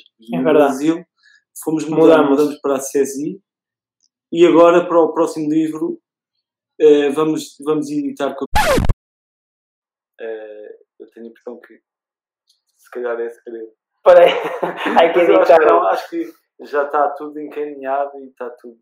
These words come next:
Speaker 2: e eu tenho muito orgulho nisso, porque os conheci, conheci, eh, e já falei com eles e, e de facto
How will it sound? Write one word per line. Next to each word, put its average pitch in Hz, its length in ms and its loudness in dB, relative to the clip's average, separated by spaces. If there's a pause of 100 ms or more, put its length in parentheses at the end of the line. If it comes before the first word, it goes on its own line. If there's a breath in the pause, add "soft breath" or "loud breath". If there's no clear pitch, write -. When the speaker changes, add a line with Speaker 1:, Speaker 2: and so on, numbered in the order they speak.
(160)
Speaker 2:
e 143 120 -10
eu 139 140 -8
tenho 135 220 -10
muito 131 320 -18
orgulho 117 320 -12 (280)
nisso, 117 360 -20 (580)
porque 131 220 -20
os 127 80 -18
conheci, 131 580 -16
conheci, 117 600 -20 (600)
eh, 120 340 0
e - 20 -12
já 123 180 -10
falei 120 240 -10
com 117 220 -14
eles 120 140 -12
e, 127 300 -18
e 123 40 -18
de - 80 -20
facto - 240 -4